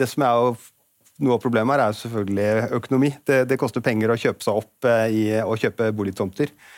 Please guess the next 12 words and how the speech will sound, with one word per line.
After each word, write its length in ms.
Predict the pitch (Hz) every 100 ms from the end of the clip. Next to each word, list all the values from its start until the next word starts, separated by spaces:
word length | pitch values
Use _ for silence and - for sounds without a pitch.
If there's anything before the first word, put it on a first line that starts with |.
| -
Men 80 | -
jeg 80 | 143
kan 140 | 151
jo 40 | 151
nevne 300 | 135 107 113
at 80 | -
vi 140 | 123 117
har 220 | 98 101
et, 160 | 107 - -
eh, 480 | 78 107 107 - - - - - -
den 140 | 143
ene 400 | 160 117 107 131